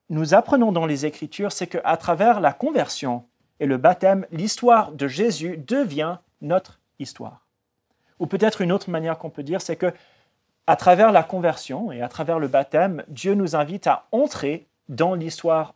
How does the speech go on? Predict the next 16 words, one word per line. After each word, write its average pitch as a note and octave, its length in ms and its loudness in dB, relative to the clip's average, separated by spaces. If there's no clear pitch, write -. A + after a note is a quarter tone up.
de B2 120 -8
Jésus B2 500 -2
et D3 60 0
à C#3 100 2
laisser D#3+ 320 -4
notre D3+ 260 -4
histoire B2+ 560 0
derrière B2 320 -6
nous. A#2 140 -16
Dans D#3 120 0
Colossiens A3 480 4
deux, D3+ 140 -2
les D#3+ 120 0
versets C#3 320 -4
douze D#3+ 380 -8
et C3 100 -8